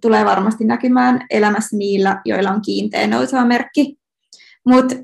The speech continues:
ensin pitää kyllä ehdottomasti kuitenkin <laughs> selvitä tästä loppuajasta, kun Pluto on Kauriissa, ja saada nyt sit tää meneillä oleva muutos käsiteltyä ennen kuin mennään vielä seuraavaan muutokseen.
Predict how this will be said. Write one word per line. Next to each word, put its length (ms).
ensin 320
pitää 280
kyllä 200
ehdottomasti 540
kuitenkin 480
<laughs> 0
selvitä 400
tästä 340
loppuajasta, 580
kun 200
Pluto 240
on 140
Kauriissa, 600
ja 220
saada 340
nyt 200
sit 220
tää 160
meneillä 540
oleva 440
muutos 380
käsiteltyä 680
ennen 240
kuin 100
mennään 340
vielä 200
seuraavaan 640
muutokseen. 680